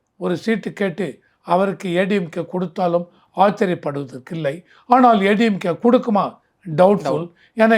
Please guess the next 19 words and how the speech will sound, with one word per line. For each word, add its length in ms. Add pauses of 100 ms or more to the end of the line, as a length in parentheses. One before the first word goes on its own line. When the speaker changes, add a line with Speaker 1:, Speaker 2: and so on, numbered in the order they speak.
(140)
Speaker 1:
ஏ 140
டி 120
எம் 160
கேக்கு 320 (640)
ரெண்டு 260
சீட்டு 300
தான் 160
கிடைக்கிறது. 400 (640)
ஆறு 200 (140)
ராஜ்யசபா 500 (100)
சீட்ல 300 (440)
ஏ 160
டி 200
எம் 180
கே 100 (440)
with 200 (140)
அவங்களுடைய 520
சப்போர்ட், 380 (540)
எழு-, 360